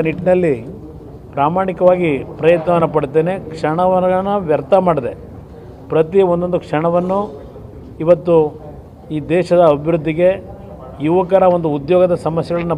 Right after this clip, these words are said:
ಬಗೆಹರಿಸ್ತಕ್ಕಂಥ ನಿಟ್ಟಿನಲ್ಲಿ ಇವತ್ತು ಕೆಲವು ಏನೋ ಒಂದು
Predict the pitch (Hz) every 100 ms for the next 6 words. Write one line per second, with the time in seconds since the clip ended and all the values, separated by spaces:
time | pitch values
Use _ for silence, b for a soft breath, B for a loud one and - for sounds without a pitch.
0 | 139 151 175 - 175 165 160 160 151 156
1 | 165 160 110 - - - - - - -
2 | - 151 165 170 165 - 160 165 147 117
3 | - - - - - - - - - -
4 | - - 147 170 175 170 147